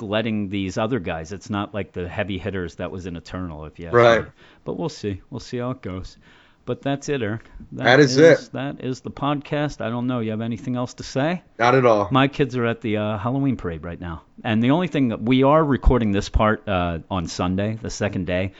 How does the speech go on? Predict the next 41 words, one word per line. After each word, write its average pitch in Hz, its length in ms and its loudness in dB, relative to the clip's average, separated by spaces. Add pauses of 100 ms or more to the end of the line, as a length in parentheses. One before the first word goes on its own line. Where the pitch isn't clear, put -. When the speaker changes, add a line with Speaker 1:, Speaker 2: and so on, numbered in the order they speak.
(160)
Speaker 1:
And 92 80 -2
all 107 160 4
I 120 60 4
have 113 100 0
to - 80 -6
say 98 300 -2
is 90 120 -2
I 87 100 0
was 87 180 -4
gonna 92 180 -2
tell 98 240 0
you, 98 220 2 (280)
freaking, 160 280 0
I 135 60 4
go 160 180 4
to 160 40 4
bed 131 260 4
last 107 280 2
night. 87 220 0
We 101 120 2
finished 127 440 0
up 107 160 -2
our 104 100 0
part - 380 -2
last 98 280 0
night, 85 160 -4
what, 85 180 -2
at - 120 -18
two? 117 340 4 (260)
Speaker 2:
Something 120 220 2
like 104 120 -2
that. 107 100 0
Speaker 1:
Two 135 220 12
A 120 120 8
M. 120 200 4 (360)
I, 151 100 6 (120)
I 135 140 4
go 196 320 6
to 196 80 0
bed. 120 360 4 (360)
Uh, 123 100 2